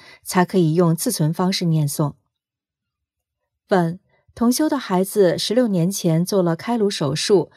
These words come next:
后遗症是癫痫。同修给孩子的要经者已经念了九百二十张小房子，放生五千条鱼，但没有太多的好转。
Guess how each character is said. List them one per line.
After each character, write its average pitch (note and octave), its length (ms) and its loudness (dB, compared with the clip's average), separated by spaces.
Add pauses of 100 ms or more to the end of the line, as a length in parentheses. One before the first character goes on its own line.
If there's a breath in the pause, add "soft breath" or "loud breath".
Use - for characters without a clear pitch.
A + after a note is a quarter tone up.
(220 soft breath)
后 C4+ 200 2
遗 G#3 140 0
症 G#3 240 0
是 F3 160 -4
癫 A3 160 -2
痫。 D#3+ 420 0 (460 soft breath)
同 A3+ 220 0
修 D4 280 4
给 F3+ 180 0
孩 F3 260 0
子 G3+ 100 -6
的 G3+ 120 2
要 G3 160 2
经 A#3+ 220 0
者 D#3 260 2
已 D3 100 -2
经 G#3 160 -2
念 A3 180 0
了 E3 140 2
九 G3 180 -2
百 F3+ 140 0
二 G#3+ 180 0
十 G#3 160 -8
张 G#3+ 160 -2
小 D#3 220 -4
房 D3 280 -2
子， E3 220 0 (360 loud breath)
放 C4 240 2
生 C#4 260 0
五 D3+ 160 0
千 A3 200 -2
条 F#3+ 300 0
鱼， E3 300 0 (240)
但 A3+ 120 2
没 G3 140 2
有 G#3+ 160 0
太 G3+ 240 -2
多 A#3 140 -2
的 A3+ 80 -4
好 D#3+ 260 0
转。 D#3 320 -4